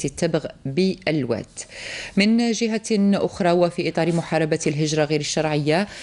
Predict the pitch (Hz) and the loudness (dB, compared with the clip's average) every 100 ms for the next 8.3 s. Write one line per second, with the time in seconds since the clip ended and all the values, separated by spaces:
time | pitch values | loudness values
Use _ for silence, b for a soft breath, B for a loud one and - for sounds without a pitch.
0 | B B 185 185 202 202 196 190 220 254 | B B -2 0 -2 -4 0 0 2 2
1 | 220 196 185 147 160 196 214 233 240 - | 2 2 2 2 2 2 2 -2 -2 0
2 | 208 190 180 160 151 151 151 180 165 165 | 0 2 0 0 0 2 2 0 0 0
3 | 156 151 151 165 151 151 147 165 151 147 | -2 -2 -4 -2 -2 -2 0 0 0 0
4 | 151 160 - 170 165 160 160 185 180 208 | 2 0 0 -2 -2 -2 -2 -2 0 0
5 | 196 190 - - 196 175 165 156 165 180 | 0 -2 -2 -2 0 0 -2 -2 -2 0
6 | 165 160 160 160 - 151 170 - 156 151 | 0 2 2 0 -2 -2 -2 0 -2 0
7 | 156 151 - 156 147 151 147 - 147 131 | -2 -4 -2 -2 -2 -4 -4 -6 -6 -4
8 | - - - | -8 -12 -12